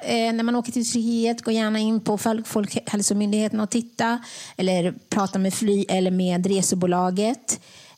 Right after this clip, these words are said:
Q R-kod som man ska ha, gå in och göra några frågor. Och då vaccinationsbevis om man har tagit det eller en P C R-test då. Så,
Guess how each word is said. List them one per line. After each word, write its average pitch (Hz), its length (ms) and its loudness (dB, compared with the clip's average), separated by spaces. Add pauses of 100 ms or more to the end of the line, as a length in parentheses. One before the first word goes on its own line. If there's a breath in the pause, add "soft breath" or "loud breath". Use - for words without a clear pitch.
(140)
Q 240 120 4 (140)
R-kod 226 680 2
som 226 140 2
man 226 100 0
ska - 120 -2
ha, 202 140 2
gå 214 160 2
in 214 80 2
och 202 60 2
göra 202 100 2
några 202 140 2
frågor. 202 680 2 (360 loud breath)
Och 202 260 0
då 185 140 2
vaccinationsbevis 170 1120 0
om 160 60 2
man 165 120 2
har 165 60 2
tagit 160 460 0
det 165 160 0
eller 160 480 0
en 160 200 0
P 147 220 0
C 165 140 0
R-test - 640 -2
då. - 220 0
Så, - 280 -2